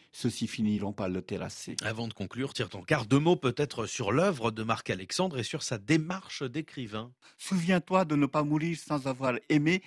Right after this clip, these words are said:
Speaker 1: est le troisième roman sous la plume de cet écrivain. Entré dans l'écriture par la poésie qui demeure, selon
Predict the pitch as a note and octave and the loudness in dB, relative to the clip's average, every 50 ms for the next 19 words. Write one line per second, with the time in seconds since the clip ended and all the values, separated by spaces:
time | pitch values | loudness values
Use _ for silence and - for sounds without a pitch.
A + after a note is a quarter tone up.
0 | - - _ _ - C#3 C#3 C3+ B2+ - G3 F#3+ E3+ C#3+ D3+ C3+ C3 B2 B2+ B2+ | -8 -20 _ _ 6 6 6 6 6 4 4 4 4 6 4 2 4 2 2 2
1 | C3 C3+ D3 D3 - - C3 B2 A#2 - - D3 D3 C3+ B2 A2 A2 - - A2 | 2 2 0 -2 -2 2 2 2 2 2 0 0 0 0 0 -2 -6 -6 -10 -10
2 | - A2 - - A#2+ A2 F#2 G2+ G2+ G2+ G#2+ - _ - C#3 - F3 F3+ F3+ - | -10 -10 -10 -8 -10 -10 -6 -6 -8 -8 -8 -12 _ -2 2 4 6 6 6 6
3 | - F3+ F3 D#3 E3 D#3 D3+ D#3 - - D#3+ C#3 - - D#3+ F3 F#3 - - D#3 | 4 4 4 6 6 4 4 2 0 -2 -4 -4 -4 -4 -4 -4 -4 0 2 2
4 | C#3+ C#3 C#3 C3 - D3 C#3+ D3 C3 B2 C#3+ F3 F3+ - C#3+ C3 A2+ C3+ C3+ C3+ | 4 4 2 2 4 6 6 6 4 0 -6 -10 -10 -8 -8 -2 2 2 4 4
5 | C#3+ C#3+ D#3 D#3 - - - - _ _ - - D3+ C#3+ C#3 C3+ C3+ - | 4 2 2 -2 -8 -16 -20 -20 _ _ 0 4 6 8 8 8 6 4